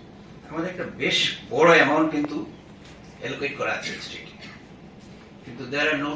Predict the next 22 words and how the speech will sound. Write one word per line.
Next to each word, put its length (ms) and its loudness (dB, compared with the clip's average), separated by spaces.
takers, 640 -10
কেউ 160 -4
এটা 140 -4
ইউজ 300 -6
করছেন 280 -10
না। 140 -10
I 160 -8
think 140 -4
it 120 -4
is 60 -2
around 260 0
two 200 -2
fifty 260 -2
crores। 280 -6
So 80 -10
it's 120 -10
a 240 -8
huge 380 -4
amount 560 -12
waiting 300 -6
for 80 -6
us। 360 -12